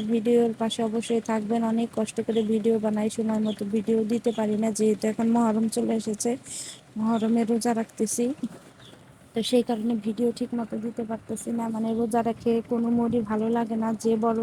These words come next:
দিন, অনেক কষ্ট। তো এই যে ঢেঁড়সগুলো দিয়ে এখন ভালো করে কষিয়ে নেব, তারপরে একটু ঝোল দিয়ে দিলেই কিন্তু রান্নাটা হয়ে যাবে। তারপর ঝোল দিয়ে মাছগুলা দিয়ে দিব। একদম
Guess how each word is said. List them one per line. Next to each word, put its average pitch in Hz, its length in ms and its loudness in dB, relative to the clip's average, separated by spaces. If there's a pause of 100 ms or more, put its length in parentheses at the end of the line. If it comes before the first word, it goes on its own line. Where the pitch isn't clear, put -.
(100)
দিন, 226 160 0 (580)
অনেক 220 340 -2
কষ্ট। 226 300 -4 (960)
তো - 120 0
এই 262 120 4
যে 277 160 2 (680)
ঢেঁড়সগুলো 233 540 2 (100)
দিয়ে 247 220 2
এখন 254 220 2
ভালো 226 260 2
করে 240 280 0
কষিয়ে 240 320 -2
নেব, 240 220 0 (200)
তারপরে 226 460 -4 (560)
একটু 226 280 0
ঝোল 220 320 -2
দিয়ে 240 180 2
দিলেই 233 300 0
কিন্তু 240 280 -6
রান্নাটা 220 460 -2
হয়ে 220 240 0
যাবে। 233 260 -2
তারপর 226 280 -2
ঝোল 226 280 0
দিয়ে 254 140 2
মাছগুলা 233 380 -2
দিয়ে 240 240 -2
দিব। 220 200 -4 (880)
একদম 240 440 0